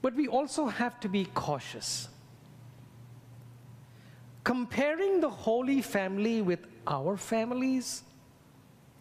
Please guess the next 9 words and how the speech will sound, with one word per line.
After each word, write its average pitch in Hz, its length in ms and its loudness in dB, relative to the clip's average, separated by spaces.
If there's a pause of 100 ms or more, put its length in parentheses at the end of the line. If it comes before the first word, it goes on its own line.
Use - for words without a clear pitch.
(220)
can 170 300 0
also 190 420 2
lead 160 520 2 (120)
to 156 180 2 (220)
unrealistic 170 1300 0
expectations 131 1200 -6 (1160)
and 143 200 0 (100)
unhelpful 147 760 -2
conclusions. - 920 -6